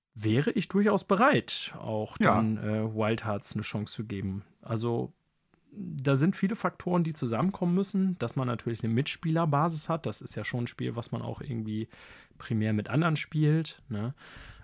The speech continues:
Speaker 1: Ähm, dass das Spiel, ich sag mal, genug Spieltiefe bietet, wie das Monster Hunter ja auf jeden Fall tut. Dass das Gameplay, das Core-Gameplay, das ist das A und O bei so einem Spiel, ne? Und, äh,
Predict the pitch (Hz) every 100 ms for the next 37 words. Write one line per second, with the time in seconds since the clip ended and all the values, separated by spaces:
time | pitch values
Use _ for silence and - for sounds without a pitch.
0 | - 113 110 110 107 107 107 120 - _
1 | _ _ - _ _ - 107 - 123 -
2 | 120 113 117 117 117 - - 123 139 117
3 | 113 120 123 - - 139 196 - - 196
4 | 190 160 185 - 240 - 113 113 - 110
5 | 113 - 120 117 - 107 101 135 - -
6 | 107 107 - 139 - 202 208 - - -
7 | - - - - _ _ - _ - -
8 | 107 - 117 135 180 - 185 185 196 220
9 | 120 - - 131 151 147 156 175 170 180
10 | 202 - 110 - 123 - - - - -
11 | - - 120 - 110 131 160 123 123 127
12 | 123 185 185 185 196 - - 185 220 120
13 | 120 139 127 127 - 123 127